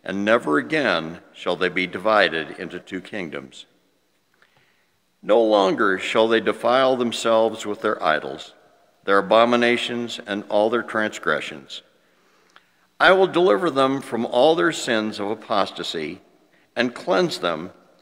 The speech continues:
so that they may be my people and I may be their God. My servant David shall be prince over them,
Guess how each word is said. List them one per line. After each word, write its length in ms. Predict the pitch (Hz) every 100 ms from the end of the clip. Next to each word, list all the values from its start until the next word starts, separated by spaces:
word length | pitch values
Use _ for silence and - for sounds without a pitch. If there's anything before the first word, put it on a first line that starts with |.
| _
so 260 | - 135 127
that 160 | 113
they 240 | 127 139 143
may 220 | 131 120
be 180 | 113 123
my 240 | 117 101
people 680 | - 139 147 139 139 139 - -
and 180 | 87 -
I 240 | 101 104 110
may 160 | 107
be 240 | 98 101 98
their 240 | 95 95
God. 400 | 87 69 58 60 _ _ _ _ _ _ _ _ _ _ _ _ _ _ _ _ _
My 160 | - 190
servant 480 | - 233 220 190
David 500 | 160 165 113 85 92
shall 200 | - -
be 160 | 113 131
prince 400 | - 151 156 -
over 240 | 143 98
them, 300 | 80 71 62